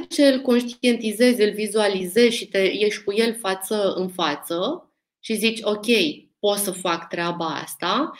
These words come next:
lucrurile merg mult mai ușor. Și făcând exercițiul acesta de mai multe ori, cu ce se întâmplă dacă eșuezi, mi-am dat seama că pot să trăiesc foarte bine și cu eșecul. Și că, de fapt, dacă ar fi să-mi reproșez anumite lucruri de-a lungul timpului,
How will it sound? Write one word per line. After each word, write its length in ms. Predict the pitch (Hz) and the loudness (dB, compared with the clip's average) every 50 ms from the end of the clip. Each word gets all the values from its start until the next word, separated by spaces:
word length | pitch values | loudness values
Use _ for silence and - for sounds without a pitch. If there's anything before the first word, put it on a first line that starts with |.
| - - - | -20 -12 -4
lucrurile 580 | - 233 254 277 294 294 277 247 254 240 247 233 | 0 2 4 4 4 4 4 4 4 4 4 4
merg 240 | 233 233 233 226 226 | 2 2 0 0 0
mult 220 | 214 202 190 180 | 0 0 0 -2
mai 160 | 165 156 147 | -2 -2 -4
ușor. 480 | 143 156 - - - - - - _ _ _ _ _ _ _ _ _ _ _ | -8 -8 -10 -12 -12 -12 -14 -16 _ _ _ _ _ _ _ _ _ _ _
Și 180 | - - - - | -8 -8 -6 -2
făcând 340 | - 214 208 - 269 277 277 | -4 -2 2 4 6 6 6
exercițiul 560 | 269 233 220 220 214 - 226 226 - 247 226 | 6 6 2 2 2 0 -2 -2 0 0 2
acesta 400 | 202 196 202 226 220 220 220 214 | 2 0 0 -2 -2 -2 -2 -4
de 100 | 196 202 | -2 -2
mai 200 | 190 190 190 180 | -2 -2 -2 -2
multe 280 | 185 190 202 208 196 190 | -2 -2 -2 -4 -4 -6
ori, 120 | 175 - | -6 -8
cu 80 | - - | -10 -8
ce 180 | - - 226 | -4 -2 -2
se 140 | 226 226 220 | -2 -2 -4
întâmplă 400 | 202 190 202 202 196 196 202 196 | -6 -6 -6 -6 -8 -6 -6 -6
dacă 320 | 185 185 175 170 - - | -4 -4 -4 -6 -4 -4
eșuezi, 400 | 185 180 180 180 175 190 233 - | -4 -4 -2 -2 -2 0 0 2
mi-am 180 | 269 262 247 247 | 2 4 4 4
dat 160 | 247 269 269 | 4 2 0
seama 260 | 262 269 262 262 247 | 0 -2 -2 -2 -2
că 100 | 247 233 | -4 -4
pot 200 | 220 - 233 240 | -4 -4 -4 -2
să 100 | - 240 | -2 -2
trăiesc 360 | 233 - 214 208 208 220 214 - | -4 -4 -4 -4 -4 -4 -4 -4
foarte 280 | - 208 208 - 196 | -6 -8 -6 -6 -8
bine 240 | 190 190 196 208 208 | -8 -6 -8 -8 -8
și 200 | 196 - 196 196 - | -8 -10 -12 -8 -6
cu 60 | 196 | -4
eșecul. 580 | 190 185 185 - - 170 165 - - - - - - - - - - - - - - - | -4 -4 -4 -4 -6 -8 -8 -6 -8 -8 -8 -10 -16 -18 -18 -18 -18 -18 -18 -20 -16 -10
Și 260 | - - - 208 - | -8 -8 -8 -8 -6
că, 420 | - - 214 208 208 208 202 196 196 | -2 0 2 2 4 4 4 2 2
de 140 | 202 202 202 | 0 -2 -2
fapt, 180 | - 220 226 220 | -2 -2 0 0
dacă 280 | 233 226 220 - 226 | 0 -2 -2 -2 0
ar 160 | 220 214 208 - | 0 0 0 0
fi 120 | - 233 | -2 -4
să-mi 260 | 226 - 240 233 220 | -2 -2 0 0 0
reproșez 560 | 220 214 220 - 190 190 - - 294 349 311 | 0 0 0 -2 -2 -2 2 4 4 4 4
anumite 460 | 277 214 196 190 185 190 190 196 185 180 | 4 2 2 2 0 0 0 0 0 0
lucruri 360 | 185 190 185 185 190 185 180 | 0 0 -2 -2 -6 -6 -2
de-a 120 | 180 175 | -2 0
lungul 320 | 170 180 180 185 175 160 165 | 0 0 0 0 0 -2 -2
timpului, 760 | - 214 240 254 262 269 202 185 170 165 175 202 220 - | 0 2 2 2 2 2 0 0 0 0 0 -2 -4 -8